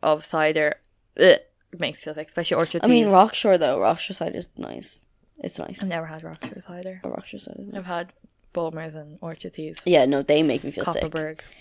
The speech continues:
Speaker 2: But Rockshore is not, like, uh, Orchard Teas and Bulmers are very sweet.
Speaker 1: Mm.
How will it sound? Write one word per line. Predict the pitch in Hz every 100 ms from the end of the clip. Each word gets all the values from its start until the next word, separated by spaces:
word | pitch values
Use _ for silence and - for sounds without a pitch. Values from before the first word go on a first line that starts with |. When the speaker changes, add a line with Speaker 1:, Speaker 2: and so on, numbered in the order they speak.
| - -
Speaker 2:
But | 190
Rockshore | 170 185 247 247
is | 220
not, | 185 139
like, | 165 151 - - _ _ _ _ _ _ _ _ - _ -
uh, | 185 - -
Orchard | 208 277 254
Teas | 247
and | 202
Bulmers | 165 170
are | 170
very | 160
sweet. | 165 - 170 165 - - - -
Speaker 1:
Mm. | 185 160